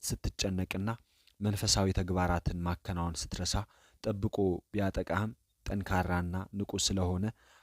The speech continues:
አንተም ንቁ ልትሆን ይገባሃል። ቅድስት ቤተ ክርስቲያን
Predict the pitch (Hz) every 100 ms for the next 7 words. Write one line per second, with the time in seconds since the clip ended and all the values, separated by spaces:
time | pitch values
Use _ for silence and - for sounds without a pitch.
0 | - 95 92 101 95 - - 104 110 -
1 | 104 - _ _ _ _ - 101 - 101
2 | 92 85 87 71 71 76 73 - _ _
3 | _ - 110 104 101 98 101 - - -
4 | 104